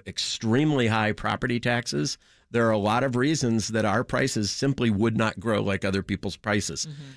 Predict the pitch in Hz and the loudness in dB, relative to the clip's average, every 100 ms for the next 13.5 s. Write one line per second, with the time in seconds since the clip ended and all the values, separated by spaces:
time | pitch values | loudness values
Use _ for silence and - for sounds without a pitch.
0 | - 113 107 110 - - 135 123 156 143 | -6 0 2 2 0 2 2 4 2 4
1 | 127 107 127 143 139 120 110 98 101 113 | 2 2 2 0 0 2 2 2 0 0
2 | 113 113 117 110 110 185 180 123 - - | -2 -2 0 0 2 0 2 0 -2 -12
3 | _ - 110 107 - 120 110 - 110 156 | _ -2 0 2 2 0 0 0 0 0
4 | 165 151 147 117 101 98 117 135 135 123 | -2 0 -2 0 2 2 0 0 0 0
5 | 117 127 113 101 - 104 101 110 117 107 | 0 0 0 0 -4 -4 2 2 2 0
6 | 92 98 90 - 113 107 - 80 - - | 0 -2 -4 -4 -2 -2 -6 -8 -10 -16
7 | _ _ _ - 120 107 170 147 131 131 | _ _ _ -2 2 4 4 2 2 0
8 | 113 107 101 104 127 95 92 - _ _ | 0 2 2 2 2 0 -4 -10 _ _
9 | _ 107 104 101 101 - 113 110 101 - | _ 0 2 2 0 0 2 2 0 0
10 | 156 160 139 117 117 - - 135 131 - | 2 2 0 0 0 -2 -2 -2 0 0
11 | 123 117 107 104 117 131 98 92 - _ | 0 0 2 2 2 2 0 -2 -8 _
12 | _ _ - 117 120 113 104 104 95 110 | _ _ 0 2 2 2 0 0 0 0
13 | 113 - 90 90 | 0 0 -4 -4